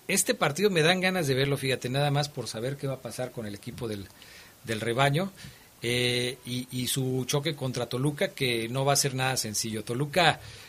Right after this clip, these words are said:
que ha estado subiendo y bajando en la tabla, pero que se mueve entre los lugares dos y cinco cuando mucho, ahí está metido con, con Cristante y que va a ser, eh, seguramente un, uno de los equipos que logre meterse ahí. Si hicieran una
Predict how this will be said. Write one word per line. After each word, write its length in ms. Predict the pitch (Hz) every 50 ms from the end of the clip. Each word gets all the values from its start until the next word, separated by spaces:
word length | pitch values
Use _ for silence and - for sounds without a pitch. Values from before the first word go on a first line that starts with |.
| - - -
que 80 | - 139
ha 40 |
estado 600 | 147 143 - 160 160 160 156 143 131 120 110 101
subiendo 360 | 104 - 139 117 139 151 156 156
y 20 |
bajando 340 | 135 131 120 - 143 143 151 143
en 60 | 131
la 120 | 123 120
tabla, 280 | - 143 147 147 143 143
pero 220 | - 123 123 120
que 100 | - 120
se 120 | - - 127
mueve 440 | 131 139 147 143 147 139 131 113 - - - - - - - -
entre 300 | 120 131 131 - 139 123
los 160 | 131 135 120
lugares 800 | 131 131 135 147 151 151 139 143 - - - - - - - - 151 117
dos 680 | 143 147 160 160 151 - - - - - - - -
y 80 | 123 117
cinco 420 | - - 160 175 185 170 175 139
cuando 240 | - 139 127 123 127
mucho, 400 | 135 143 - - - 220 233 - - - - - - - - - - - -
ahí 160 | 123 127 147
está 220 | - - - 220 220
metido 520 | 214 196 - - 175 233 269 254 185 135
con, 280 | - 139 135 127 127 120
con 200 | - 123 123 117
Cristante 500 | 127 127 113 - 143 143 170 175 - 104
y 60 | -
que 120 | - 131
va 80 | 123 139
a 40 | 139
ser, 200 | 139 151 147 139 - - - -
eh, 120 | 120 117 107
seguramente 580 | - - 127 131 143 143 135 139 143 139 143 135
un, 260 | 135 135 135 135 139 -
uno 180 | 156 151 156 147
de 80 | 135
los 140 | 123 123 107 113
equipos 340 | 107 131 143 143 147 -
que 100 | - 127
logre 240 | 120 127 131 135 131
meterse 380 | 120 113 110 - 131 120 - 120
ahí. 160 | 117 113 107 - - - - - - - - - - - -
Si 300 | - - - - 196 196
hicieran 360 | 170 233 247 285 294 294 277
una 300 | 269 269 269 269 262 269